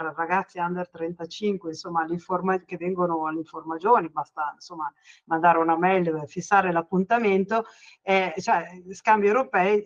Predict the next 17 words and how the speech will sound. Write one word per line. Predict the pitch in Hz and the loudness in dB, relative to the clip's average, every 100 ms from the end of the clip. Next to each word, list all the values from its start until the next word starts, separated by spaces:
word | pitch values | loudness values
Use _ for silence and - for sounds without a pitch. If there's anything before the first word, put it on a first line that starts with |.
| 190 | -2
dicevo, | 208 - 208 202 226 247 | -6 -2 0 2 4 2
è | 196 185 | 2 -4
proprio, | 202 196 214 220 220 _ _ _ | 0 0 0 -4 -6 _ _ _
ehm, | - 185 180 170 165 160 156 156 151 151 151 147 143 143 - | -6 -2 0 0 -2 -4 -6 -8 -10 -10 -12 -14 -14 -16 -4
competente | 208 202 196 196 214 190 190 175 175 | 0 2 2 2 0 0 0 0 0
in | 180 180 175 | 0 0 0
questo | 170 190 - 247 | 0 -2 0 4
ambito | 180 165 180 196 202 226 233 | 4 4 0 -2 -2 0 0
e | - 180 | 0 -8
quindi | - 220 196 175 | -6 -4 -2 -2
segnala | - - 196 208 196 208 220 220 | -4 -4 -2 2 4 6 6 4
opportunità | 208 - 196 180 190 202 202 220 220 | 0 -2 -8 -6 -6 -4 2 2 2
anche | 226 233 240 | 0 -2 -8
spesso | - - 214 220 | -12 -8 -8 -6
gratuite, | 190 190 175 208 233 185 170 | -6 -6 -6 -10 -8 -8 -6
dove | 175 190 | -4 -4
magari, | 180 180 208 214 | -2 0 0 0